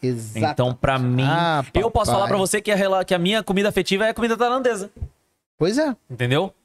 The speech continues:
Speaker 2: Não, não é o caso, mas eu poderia falar.
Speaker 1: Claro,
Speaker 2: Super.
Speaker 1: você, de-, de-, desde criança.
Speaker 2: Super. E eu acho que o que é mais engraçado e difícil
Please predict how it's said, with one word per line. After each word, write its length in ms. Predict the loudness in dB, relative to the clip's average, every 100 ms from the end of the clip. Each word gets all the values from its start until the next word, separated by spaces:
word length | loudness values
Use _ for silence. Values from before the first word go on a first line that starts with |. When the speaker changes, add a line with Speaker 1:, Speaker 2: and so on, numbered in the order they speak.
| -4
Speaker 2:
Não, 160 | 0 2
não 140 | 0
é 40 |
o 40 | 0
caso, 260 | 0 0
mas 140 | 0 0
eu 60 |
poderia 260 | 0 0 0
falar. 260 | 0 -2 -4 _ _ _ -20 _
Speaker 1:
Claro, 380 | -2 0 0 0
Speaker 2:
Super. 320 | 0 0 -2
Speaker 1:
você, 380 | -6 -8 -2 0
de-, 140 | 0 -2
de-, 120 | 0
desde 220 | 0 0
criança. 300 | -2 -2 0
Speaker 2:
Super. 260 | -2 -4 -6 -8 _ _ _ _ -4
E 300 | 0 2 0 0
eu 140 | 0
acho 220 | 0 -4
que 180 | -4 -2
o 80 | 0
que 100 | -2
é 40 |
mais 360 | 0 0 -2 -4
engraçado 760 | 0 0 0 -4 -2 0 0 -2
e 140 | -2 -8
difícil 1160 | -10 -6 -6 -6 -14 -8 -6 -4 -6 -6 -8